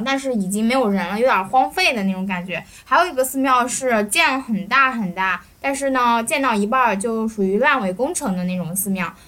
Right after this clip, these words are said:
我们本来以为就要直接错过那个烂尾工程的那个寺庙了，但是后来跟着这些叔叔阿姨，呃，他这个路线竟然也经过了第二个寺庙，所以，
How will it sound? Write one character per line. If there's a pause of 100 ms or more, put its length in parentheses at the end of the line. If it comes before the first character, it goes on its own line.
我
们
本
来
以
为
就
要
直
接
错
过
那
个
烂
尾
工
程
的
那
个 (100)
寺
庙
了，
但
是 (280)
后
来
跟
着
这
些
叔
叔
阿
姨，
呃， (360)
他
这
个
路
线
竟
然
也
经
过
了
第
二
个
寺
庙，
所
以，